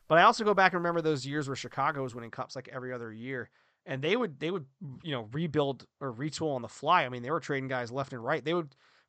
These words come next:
max themselves out on a salary cap and then go into the offseason and be like, "Well, we're in trouble." And then they would trade a bunch of dudes and then rebuild it and win it again, like, two, a season later. And so, you know, the Caps tried, it didn't work out, and now they're rebuilding a little bit. But I do like that they're not doing full rebuild. They're rebooting a little bit.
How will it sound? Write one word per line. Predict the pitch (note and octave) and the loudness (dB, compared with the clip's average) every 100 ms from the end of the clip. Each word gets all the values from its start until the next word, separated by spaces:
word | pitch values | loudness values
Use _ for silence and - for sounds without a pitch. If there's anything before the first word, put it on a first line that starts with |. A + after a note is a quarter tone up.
| A#2 | -10
max | B2 C#3+ D#3+ E3 | 2 4 4 0
themselves | D3 D3+ C#3+ C3 | -2 2 2 6
out | C#3+ B2+ - _ | 4 4 -4 _
on | C3+ A#2+ | -6 -6
a | |
salary | - D3 E3+ C3+ | 0 4 4 2
cap | C3 A#2+ | -2 -2
and | B2+ | -2
then | B2+ | -2
go | |
into | C3+ | -2
the | B2 | 0
offseason | D3+ D3+ | -2 -2
and | C3+ | -4
be | |
like, | C3 A#2+ | -4 4
"Well, | A#3 - | 4 6
we're | A3+ | 6
in | G#3+ | 6
trouble." | F3 E3 D#3 - - - - | 8 8 6 -4 -20 -20 -4
And | D3 | 0
then | D3+ | 4
they | |
would | C#3+ | 2
trade | C#3 D#3+ F#3+ | 4 4 4
a | |
bunch | D#3 C#3+ | 2 0
of | C3 | 0
dudes | B2+ B2+ C#3 | -2 -2 -4
and | D#3 C#3+ | -4 -6
then | B2+ | -4
rebuild | D3 D3 C#3+ | 0 2 2
it | C#3+ D3+ | 2 -2
and | D3+ | -2
win | D#3 | 0
it | E3+ | 0
again, | G3+ C4+ F#3+ - - | 4 4 4 -2 -6
like, | C#3+ B2+ | -6 -6
two, | - E3 | -6 -6
a | D3+ C#3+ | -4 -4
season | - D#3+ E3+ | -2 -4 0
later. | F3 G3 G#2+ - _ _ _ - | 2 0 -2 -10 _ _ _ -10
And | C#3 | -4
so, | D3+ D3+ D3 | 0 0 -2
you | E3 | -4
know, | C3+ C3+ _ _ _ _ _ _ _ | -4 -6 _ _ _ _ _ _ _
the | _ | _
Caps | E3+ E3 - | 0 0 0
tried, | E3 D3+ E3 | 4 6 6
it | E3+ | 4
didn't | C#3+ C#3+ | -2 -2
work | C#3 C3+ | -2 0
out, | C3 D#3+ F3 _ _ _ _ _ _ | 2 2 0 _ _ _ _ _ _
and | C3 | -8
now | C#3 D3 | -2 0
they're | D3 D3+ D3 | 2 0 0
rebuilding | D3+ D3+ F3+ B2+ | -2 0 0 0
a | |
little | A#2+ A2+ | -4 -6
bit. | A2 G#2 | -6 0
But | |
I | D#3 | 0
do | D#3 A#3 | 0 -2
like | G#3+ | -2
that | F3 | -2
they're | D#3+ | -4
not | D#3+ D3+ | -4 -6
doing | D3+ | -8
full | - D3+ C3 | -4 -4 -4
rebuild. | B2+ B2 G2 C3+ | -6 -8 -10 -8
They're | C3 | -4
rebooting | F3 C#3+ C#3+ G#2 G2 | -2 0 -2 -2 -12
a | A#2 | -18
little | A#2+ | -18
bit. | A#2+ | -20